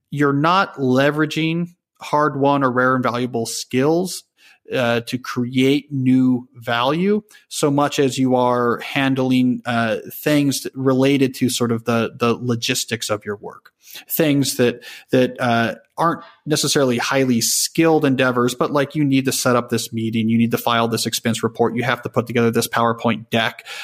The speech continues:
about the, the research you did, uh, this type of stuff. So, so anything that's not,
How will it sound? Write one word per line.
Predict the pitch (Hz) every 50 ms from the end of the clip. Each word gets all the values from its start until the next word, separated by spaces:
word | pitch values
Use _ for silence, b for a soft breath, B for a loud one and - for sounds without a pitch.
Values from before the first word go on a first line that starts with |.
| B B B B
about | 123 117 117 120 117 117 117 113 - -
the, | 120 117 113 117 113 110 110 - -
the | 123 127 127 117
research | 117 117 117 113 - 120 117 113 113 -
you | 117 113 113
did, | 113 113 117 113 110 110 107 110 B B B B B B B
uh, | 127 123 - - -
this | 135 139 131 170 180 175 -
type | - - 139 127 -
of | 131 -
stuff. | - - - - 120 110 - - -
So, | - - - 127 120 110
so | - - - -
anything | 175 185 226 226 226 202 185 165
that's | 135 110 - - -
not, | 131 139 147 147 143 131 - -